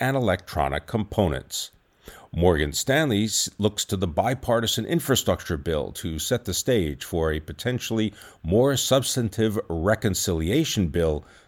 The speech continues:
the Biden administration's first opportunity for meaningful climate legislation. A M C shares are surging in pre-market trade after the company handily exceeded quarterly estimates.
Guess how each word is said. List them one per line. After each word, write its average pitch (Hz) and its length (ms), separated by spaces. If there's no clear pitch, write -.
the - 80
Biden 82 340
administration's 78 800
first - 360
opportunity 107 640
for 82 240
meaningful 98 640
climate 92 580
legislation. 78 960
A 147 160
M 139 200
C 151 240
shares 123 520
are 120 200
surging 107 480
in 98 120
pre-market 104 560
trade 107 440
after 98 360
the 85 120
company 101 460
handily 101 580
exceeded 95 640
quarterly 87 560
estimates. 117 600